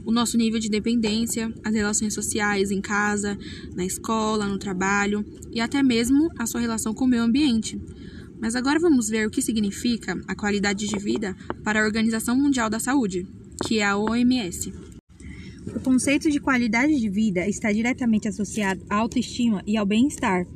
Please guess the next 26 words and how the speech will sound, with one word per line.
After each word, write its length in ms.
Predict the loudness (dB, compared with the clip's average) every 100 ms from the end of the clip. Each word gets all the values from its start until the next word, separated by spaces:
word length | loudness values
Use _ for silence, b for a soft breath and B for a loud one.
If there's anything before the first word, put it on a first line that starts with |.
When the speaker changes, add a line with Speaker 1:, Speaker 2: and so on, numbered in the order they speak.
| B -10
Speaker 2:
pessoal 600 | -2 -2 2 4 4 2 -4 B -8
e 80 | -4
compreende 680 | 0 2 4 4 4 4
vários 320 | 2 0 0 0
aspectos, 720 | 0 0 -2 -2 -6 -14 -4
nomeadamente 840 | 2 4 4 4 4 4 6 4 2
a 100 | -4
capacidade 560 | -2 -2 -2 0 0 0
funcional, 640 | 0 2 4 4 2 0 -4 B B B 2
o 80 | 4
nível 260 | 4 4
socioeconômico, 1200 | 2 2 2 4 4 4 2 4 4 4 2 -2 -8 B B -2
o 80 | -2
estado 400 | 0 0 2 2
emocional, 760 | 2 0 2 2 4 2 -2 -2
a 80 | 0
interação 540 | 2 2 0 0 0
social, 640 | 0 -2 0 0 2 0 -4 -6
a 80 | -2
atividade 560 | -2 -2 0 2 0 2
intelectual, 1000 | 2 6 4 4 0 -2 0 2 2 -2 B B B B
o 120 | 0
autocuidado, 880 | 2 4 2 2 2 2 0 0 -4 -4
o 80 |
suporte 440 | -4 -2 0 0 2
familiar 760 | 4 4 4 4 2 2 -2